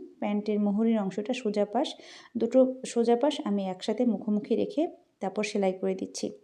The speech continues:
আহ, প্রথমে একটি সেলাই দিয়ে নেব, তারপর এটাকে সোজা করে আপনারা চাইলে এই পর্যায়ে একটা চাপ সেলাই দিতে পারেন। আমি যেহেতু লেস ইউজ করব, তাই আমি লেস এবং চাপ সেলাইয়ের, দুটো সেলাইয়ের একসাথেই আমি দিয়ে দিচ্ছি,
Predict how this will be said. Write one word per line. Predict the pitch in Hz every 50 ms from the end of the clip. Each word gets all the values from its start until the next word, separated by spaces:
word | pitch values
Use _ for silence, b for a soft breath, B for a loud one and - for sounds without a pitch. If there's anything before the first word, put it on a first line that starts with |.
| B B B B B B B B B _
আহ, | - 196 196 196 196 190 196
প্রথমে | - 247 254 269 262 269 254
একটি | 254 - - 254
সেলাই | - 240 233 233 220
দিয়ে | 214 208
নেব, | 202 196 190 202 247 254
তারপর | 254 220 185 185 185 - 208 185
এটাকে | - - - 190 - 202
সোজা | 202 - 208 202 208 208 208
করে | 208 - - 196 190 202 269 339 - B B B B B B _ -
আপনারা | 190 190 - 220 220 220
চাইলে | 220 233 226 226 220
এই | - - - 220 214 220 214 214 214
পর্যায়ে | - 214 214 208 214 214 202
একটা | 208 - 226
চাপ | 214 - 185 185 185
সেলাই | - - 214 226 226
দিতে | 233 233 233 233
পারেন। | 240 240 220 226 262 320 370 320 320 -
আমি | 220 214 214 220
যেহেতু | 208 - 214 226 226 240 233
লেস | 214 208 208 226 226 226 - - - _ -
ইউজ | 226 220 233 -
করব, | - - 214 196 190 190 233 330 254 B B B B B B B _
তাই | - 190 196 202
আমি | 208 214 214
লেস | 208 208 220 247 277 262 - -
এবং | - 202 208 208 208 -
চাপ | - 196 196 196
সেলাইয়ের, | - - 208 202 202 208 214 226 226 226 233 - - - - 226 - -
দুটো | 196 190 202 208 208 233 233
সেলাইয়ের | 233 - 233 220 214 214 220 220 220 -
একসাথেই | 196 196 196 - - - 214 - 254 262 254
আমি | 226 220 220 214
দিয়ে | 208 214 208 208
দিচ্ছি, | 208 196 202 - - 269 311 - B